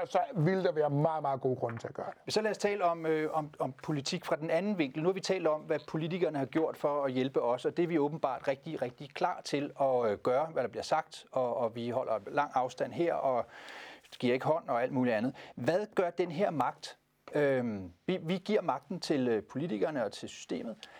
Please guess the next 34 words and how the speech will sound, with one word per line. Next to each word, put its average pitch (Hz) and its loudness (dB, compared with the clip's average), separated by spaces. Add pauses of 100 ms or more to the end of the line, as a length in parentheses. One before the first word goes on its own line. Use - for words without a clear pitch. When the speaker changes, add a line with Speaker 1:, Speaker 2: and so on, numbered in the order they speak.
(120)
Speaker 2:
Hvad 170 0
gør 202 2
den 170 -2
magt 135 -2 (100)
ved 143 0
politikerne? 143 -6 (1000)
Speaker 1:
Jamen, 165 2
det 190 4 (240)
pålægger 208 2
dem 175 0
et 170 -2
kæmpe 185 0
stort 160 0
ansvar. 117 -4 (560)
Nemlig 175 2
et - 0
ansvar 180 0 (180)
om 180 -2
at 147 0
forvalte 185 0
den, 165 0
de 185 2
yderligere 180 4
magtbeføjelser, 139 0
som 139 0
de 143 2
kan 143 4
stemme 143 2
igennem 170 0
i 151 2
Folketinget 151 0
på 151 2
en 165 -2
måde, 160 4